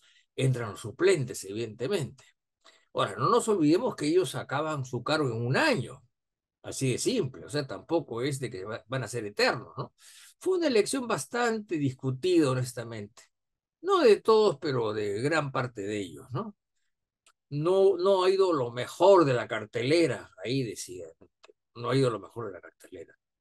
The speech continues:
Y lo más triste es que esta señora Tello se ha aferrado con uñas y dientes al cargo,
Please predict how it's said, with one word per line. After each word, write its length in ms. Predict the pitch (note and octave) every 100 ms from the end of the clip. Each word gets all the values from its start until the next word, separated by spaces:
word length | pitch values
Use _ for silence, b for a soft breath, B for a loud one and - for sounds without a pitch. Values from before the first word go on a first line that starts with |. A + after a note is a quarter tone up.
| _ _ _
Y 100 | B2
lo 160 | A#2 G#2
más 400 | C3 D#3 - -
triste 460 | D#3 F3+ C#3 -
es 100 | C#3
que 80 | C3
esta 220 | C#3+ D#3
señora 420 | C3 A#2+ C3+ B2
Tello 340 | - C#3+ D#3 C3+
se 200 | - C#3
ha 80 | D3
aferrado 640 | - B2+ A2 D#3 F#3 F3
con 180 | A2+ B2
uñas 340 | D#3+ D#3 B2+
y 60 | A2
dientes 340 | A#2+ C#3+ C3+
al 180 | A2+ F2+
cargo, 480 | - B2 G#2 C#3+ C#3+